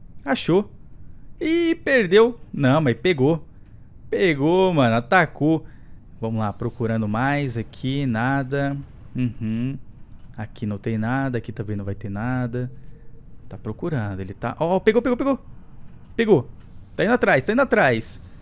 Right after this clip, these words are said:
Ixi. Vixe. Vai pegar. Vai pegar. Ih, foi de brado, mano. Foi de brado. Foi atrás e errou, mano. Errou. Perdeu o cara, mano. <laughs> Perdeu.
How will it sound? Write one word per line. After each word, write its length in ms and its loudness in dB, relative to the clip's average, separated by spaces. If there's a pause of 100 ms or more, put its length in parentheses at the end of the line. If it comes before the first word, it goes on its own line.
(220)
Ixi. 460 4 (360)
Vixe. 500 2 (220)
Vai 120 2
pegar. 420 4 (800)
Vai 100 6
pegar. 460 2 (540)
Ih, 580 0
foi 220 2
de 160 0
brado, 800 2
mano. 140 -14 (420)
Foi 180 0
de 160 -6
brado. 560 2
Foi 180 2
atrás 460 2
e 40 2
errou, 540 4
mano. 200 -2 (400)
Errou. 760 4 (420)
Perdeu 480 6
o 40 0
cara, 600 4
mano. 320 2 (800)
<laughs> 880 -12
Perdeu. 640 2